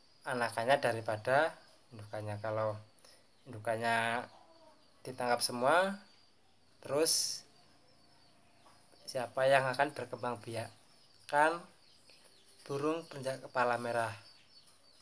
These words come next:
Dan saat ini penangkar burung perenjak kepala merah itu sangat sedikit, karena pengeluaran yang sangat banyak dan harganya, harganya yang sangat murah. Ya, cukup sekian video saya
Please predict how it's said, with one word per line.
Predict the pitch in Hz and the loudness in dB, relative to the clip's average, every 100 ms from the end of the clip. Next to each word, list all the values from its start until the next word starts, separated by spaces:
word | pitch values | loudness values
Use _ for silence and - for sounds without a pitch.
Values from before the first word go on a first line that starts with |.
| - - - - | -20 -20 -20 -16
Dan | - 127 127 127 | -2 2 2 2
saat | 131 131 | 2 0
ini | 131 135 170 208 202 - - - - - - - - - _ - - | -4 0 2 0 -4 -16 -20 -20 -20 -20 -20 -20 -20 -20 _ -20 -2
penangkar | 170 165 156 170 160 | 6 6 10 10 10
burung | 147 143 - - | 4 2 0 -2
perenjak | 160 143 143 | 2 4 6
kepala | 139 135 | 6 6
merah | 135 143 | 8 6
itu | 143 | 6
sangat | 160 - 139 139 - | 0 0 2 2 2
sedikit, | - 127 - 127 | -4 -6 -6 -4
karena | 127 123 131 131 139 139 - - - - - - - - - | 0 2 4 4 4 0 -12 -18 -20 -20 -20 -20 -20 -8 -2
pengeluaran | 147 143 143 147 | 2 8 10 10
yang | 139 | 8
sangat | 139 135 131 | 4 2 2
banyak | 127 147 180 | 4 4 8
dan | 143 147 | 8 8
harganya, | 131 - 131 151 165 - | 2 0 6 8 6 4
harganya | 131 120 127 127 151 | -2 0 0 2 6
yang | 160 | 6
sangat | 160 139 131 131 | 4 0 0 -2
murah. | 127 120 117 113 107 - - - - - - - - - - - - - - | -6 -4 -2 -2 -4 -12 -16 -20 -20 -20 -20 -18 -18 -20 -20 -20 -20 -20 -16
Ya, | - 156 | 6 8
cukup | 160 156 165 | 8 4 2
sekian | - - 160 208 226 | 2 6 6 6 4
video | 208 - 135 | -6 -4 -2
saya | 127 131 127 123 120 | 0 2 2 2 0